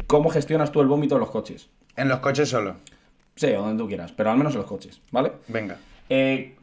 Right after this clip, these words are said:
Speaker 1: cuatro. Coño, malo será que, que salga uno mío.
Speaker 2: Yo
Speaker 1: Tienes, tienes dos, nada más.
Speaker 2: Sí, yo recuerdo la única que me quedó a mí de las partidas anteriores, que
Speaker 1: Ujú.
Speaker 2: es cuánto te gusta contar, del uno al tres.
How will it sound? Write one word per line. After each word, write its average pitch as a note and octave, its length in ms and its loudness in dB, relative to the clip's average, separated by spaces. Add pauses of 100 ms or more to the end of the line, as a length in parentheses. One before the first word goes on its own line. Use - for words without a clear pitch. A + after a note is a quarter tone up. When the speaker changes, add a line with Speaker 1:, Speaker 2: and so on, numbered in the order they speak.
(100)
Speaker 1:
cuatro. C3+ 560 0
Coño, D3 240 0
malo C3+ 180 2
será D3+ 360 4
que, A#2+ 580 2
que A#2+ 80 -2
salga A#2+ 540 4
uno B2 180 2
mío. C3 340 0
Speaker 2:
Yo C#3+ 220 0
Speaker 1:
Tienes, C#3+ 340 2
tienes C3+ 220 2
dos, C#3+ 160 0
nada B2 140 0
más. D#3 200 2
Speaker 2:
Sí, D3 80 0
yo C#3 100 0
recuerdo D3 340 2
la B2+ 140 6
única D3 280 2
que D3+ 80 -2
me D3 160 2
quedó C3+ 160 4
a C3+ 40 4
mí D3+ 160 2
de B2+ 180 2
las A2+ 480 4
partidas B2+ 440 2
anteriores, C3+ 560 2
que - 140 -2
Speaker 1:
Ujú. B2+ 100 0
Speaker 2:
es C3+ 60 -2
cuánto C3 280 2
te C#3 80 0
gusta B2+ 240 0
contar, B2+ 320 0
del G#2 140 -4
uno A2 100 -2
al A#2 120 -2
tres. B2 380 -4